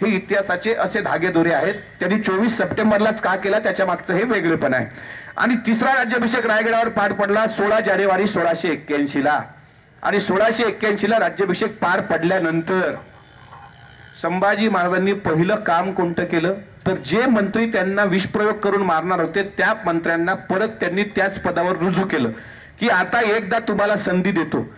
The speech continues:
परत आता अशी चूक होता कामा नये. सर्वांना मोठ्या मनाने माफ केलं. मोरोपंत पिंगळे, राहू सोमनाथ, सोनोपंत डबीर, प्रल्हाद निराजी, हे सगळं अष्टप्रधान मंडळ त्यांनी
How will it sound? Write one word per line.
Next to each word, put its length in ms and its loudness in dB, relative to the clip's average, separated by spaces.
परत 440 0
आता 200 -2
अशी 260 0
चूक 300 -4
होता 280 -2
कामा 280 -2
नये. 140 0
सर्वांना 580 0
मोठ्या 340 0
मनाने 320 2
माफ 260 2
केलं. 180 0
मोरोपंत 540 0
पिंगळे, 500 2
राहू 320 2
सोमनाथ, 500 0
सोनोपंत 600 -4
डबीर, 380 0
प्रल्हाद 580 0
निराजी, 380 2
हे 80 2
सगळं 280 0
अष्टप्रधान 600 0
मंडळ 320 0
त्यांनी 320 0